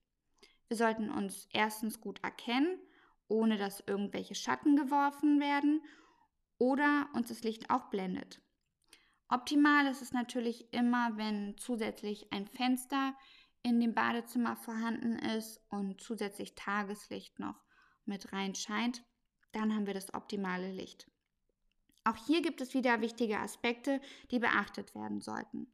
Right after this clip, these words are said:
Als erstes beginnen wir wieder mit der Grundbeleuchtung, also mit der Deckenbeleuchtung. Hier kann man mit Einbauspots oder zum Beispiel Deckenleuchten arbeiten. Ich persönlich plane bei der Beleuchtung nie Spots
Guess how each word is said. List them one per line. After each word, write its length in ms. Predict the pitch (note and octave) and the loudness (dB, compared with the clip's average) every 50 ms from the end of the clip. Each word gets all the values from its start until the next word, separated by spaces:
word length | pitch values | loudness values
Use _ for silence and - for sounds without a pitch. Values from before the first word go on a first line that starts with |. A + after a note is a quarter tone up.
| _ _ _ _ _ _ _ _ _ | _ _ _ _ _ _ _ _ _
Als 200 | - A#3+ A3+ - | -4 -4 -4 -2
erstes 320 | - - B3+ C#4 - D4+ C4+ | 0 2 2 2 0 -2 -6
beginnen 340 | - D#4 C4+ A#3+ C#4 C4+ C4+ | -4 -4 0 2 4 6 6
wir 140 | C#4 C4 | 4 4
wieder 180 | A#3 B3 C4 B3+ | 2 2 2 2
mit 200 | A#3+ A#3 A#3+ - | 2 2 0 -2
der 80 | A3 G#3 | -4 -4
Grundbeleuchtung, 880 | - - G#3 A3+ A3+ A3 A3 A3 G#3 G#3 G#3+ G#3 G#3+ G#3+ - C4 B3+ - | -2 0 2 2 4 2 2 0 -2 0 0 0 -2 -2 -2 -2 0 0
also 240 | - G#3+ G3+ G#3 | -2 -4 -2 -2
mit 160 | G#3+ G3+ - - | -4 -4 -4 -6
der 80 | G#3 | -8
Deckenbeleuchtung. 1000 | G3 - G3+ F#3+ _ G#3 G3 F#3 G3 G3+ G3+ - - - - - - - - - - _ _ _ _ _ _ _ _ _ | -6 -6 -6 -6 _ -6 -6 -6 -8 -8 -10 -10 -10 -12 -14 -16 -14 -12 -12 -14 -16 _ _ _ _ _ _ _ _ _
Hier 200 | - D4+ E4 D#4+ | -6 -4 -4 0
kann 160 | - D#4+ D#4 | 2 4 6
man 180 | D4+ C#4+ C#4 B3 | 8 8 6 6
mit 240 | G#3+ - - - | 4 0 -4 -2
Einbauspots 880 | - A3+ B3 B3+ B3 B3+ B3+ B3 B3 - - B3 A#3+ A#3 A#3 - - - - | 0 4 4 4 4 4 2 0 -2 -4 -2 -2 -2 -2 -2 -6 -14 -10 -6
oder 280 | A3+ A3 G#3+ G#3+ G#3+ G#3+ | -4 -2 -2 -2 -2 -4
zum 200 | - - G#3+ G#3 | -4 -2 -2 -2
Beispiel 320 | G3+ G3+ G#3 - - G#3+ | -2 -2 -4 -6 -10 -10
Deckenleuchten 800 | F#3 - - - - G3 F#3 F#3 F#3 F#3+ F#3 - - - A3 - | -8 -8 -8 -8 -6 -6 -6 -6 -6 -8 -10 -12 -12 -12 -10 -8
arbeiten. 640 | G#3 G3 G3+ G3 G#3 G#3 G#3+ - _ A3+ A3+ A#3 - _ _ _ _ _ _ _ _ _ _ _ _ _ _ - - _ _ _ _ | -8 -6 -6 -8 -8 -10 -14 -12 _ -12 -12 -12 -14 _ _ _ _ _ _ _ _ _ _ _ _ _ _ -20 -20 _ _ _ _
Ich 180 | - C4 C4 - | -4 -4 -4 -4
persönlich 880 | - C4+ B3+ A3 F#3+ G#3 A#3 C4 C#4 C4+ C4+ C4+ D4+ D#4+ - - - | -2 -2 0 0 2 4 4 6 6 6 6 4 4 2 -2 -6 -8
plane 420 | - - A#3+ G#3+ G#3 G#3+ G#3+ A3 G#3+ | -4 0 0 2 2 2 0 0 0
bei 160 | G3+ G3+ G3+ | 0 -2 0
der 120 | G#3 G3+ | 0 -2
Beleuchtung 840 | G3 G3+ G3+ G3 G#3 A3 A#3 C4 A#3+ - - - C4+ C4+ C4+ C#4 - - - - - _ _ _ _ - | -2 -2 -2 -2 0 0 0 0 -2 -4 -6 -4 0 0 0 0 -2 -8 -16 -20 -20 _ _ _ _ 4
nie 420 | A#3+ B3+ C#4 D4 E4 E4+ F4 - - - - | 8 10 10 10 10 8 4 2 -2 -8 -18
Spots 600 | - - - - B3+ - - A#3 - - - - | -18 -18 -6 -2 0 0 0 0 -2 -8 -14 -16